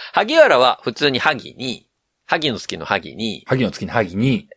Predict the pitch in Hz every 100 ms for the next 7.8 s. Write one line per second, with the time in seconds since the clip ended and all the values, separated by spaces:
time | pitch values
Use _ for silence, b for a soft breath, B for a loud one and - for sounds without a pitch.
0 | - 98 95 123 117 - 76 67 - 82
1 | - - 143 - - 85 87 78 71 -
2 | 107 104 95 78 78 - 90 80 _ _
3 | - 131 120 92 - - - 156 170 240
4 | - 101 101 104 131 151 113 - 98 139
5 | b b b - 175 196 120 120 95 -
6 | 76 - 127 131 135 92 85 80 80 85
7 | 90 95 85 87 - 117 120 123